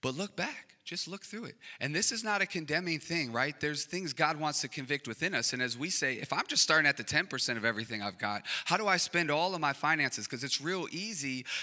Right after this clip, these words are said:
to let ourselves get to a space where we go, "Yeah, but how can I do that? Because I'm so strapped for cash." Look at how you spend your money and decide, "All right, what are wants versus needs?"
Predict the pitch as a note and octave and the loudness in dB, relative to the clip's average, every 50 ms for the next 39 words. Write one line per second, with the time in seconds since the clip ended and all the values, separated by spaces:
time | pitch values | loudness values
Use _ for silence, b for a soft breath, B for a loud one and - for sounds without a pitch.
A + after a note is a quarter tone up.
0 | B - - C3+ C3 D#3+ F3 F#3+ E3+ D#3 - F3+ E3+ D#3 C#3 D3+ D#3+ - - D3+ | B -4 -2 2 2 2 2 4 2 2 2 2 0 0 -2 -2 -4 -4 -2 0
1 | C3 A#2+ - - - F#3 F#3+ F3+ D#3+ - - C#3+ C#3 D3 C3+ C3+ C#3 C3+ C3 D3+ | 2 2 2 2 2 2 2 2 2 0 0 0 0 0 0 0 0 0 2 2
2 | D#3+ D3+ C3 C3+ A2+ B B B B B B B B - - G3 - - G#3+ G#3 | 2 2 2 0 -4 B B B B B B B B -2 -2 0 0 2 2 2
3 | D#3 B2 G#2 C3 D#3+ F#3+ F3+ C3+ B2+ - - C3 - C#3 A#2+ A2+ - - - E3 | 2 2 0 -2 -2 0 0 0 0 -2 -6 -6 -4 -4 -4 -4 -6 -8 -6 -4
4 | F3 - F3 C#3+ A#2+ - - - C#3+ D3+ - - A#2 - - D#3+ E3+ - - - | -2 -2 0 0 0 0 0 -2 -4 -8 -8 -12 -10 -8 -6 -6 -6 -8 -10 -10
5 | - - - b b b b b b b b b b b b b b - A2+ B2+ | -10 -10 -12 b b b b b b b b b b b b b b -6 -4 -2
6 | D#3+ G#3+ G#3+ - F3 D3+ B2+ A#2 A#2 C3+ C#3 D#3+ D#3+ D#3 E3 E3+ - - - D3+ | -2 -2 0 4 4 4 6 4 2 2 2 0 0 -2 -4 -4 -4 -2 0 -2
7 | D3+ D3+ C#3+ D3 D3 C#3 B2+ B2 B2 C3 D3 E3 E3 - B2 A#2+ G#2 A2 - - | -2 0 -2 -4 -4 -4 -4 -4 -4 -4 -4 -6 -6 -4 -6 -4 -2 0 0 0
8 | C#3+ D#3 D#3+ B2+ G#2+ G#2 A2 C3+ D3 C3 G#2 - A#2+ C3+ D#3+ D#3 C3+ C3+ C#3 C#3+ | 2 0 0 -2 -4 -4 -4 -4 -2 -4 -4 -4 -4 -2 -2 -2 -2 -2 -2 -2
9 | C#3+ - - - B2+ B2+ - - A#2 B2 A#2 G#2 G#2+ F2+ - - - - | -2 -4 -6 -6 -4 -4 -4 -4 -4 -6 -8 -10 -12 -12 -12 -12 -12 -12